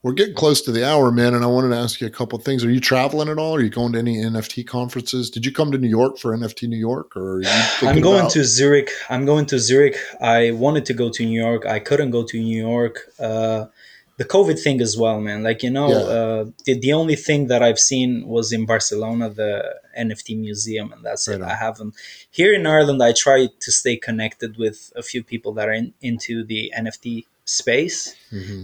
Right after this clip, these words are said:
Speaker 2: and I try to stay connected with my friends. But honestly,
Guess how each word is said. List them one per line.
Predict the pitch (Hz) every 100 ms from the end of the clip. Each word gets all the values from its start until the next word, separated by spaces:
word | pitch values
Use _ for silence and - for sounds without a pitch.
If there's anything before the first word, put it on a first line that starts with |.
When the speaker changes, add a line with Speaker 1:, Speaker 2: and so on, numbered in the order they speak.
| 92
Speaker 2:
and | 113 113
I | 113
try | - 120
to | 117 123
stay | 113 - 123
connected | 120 120 113 - 120
with | 113
my | 113 110 104
friends. | 131 127 117
But | 110 -
honestly, | 123 135 147 - 151 139 -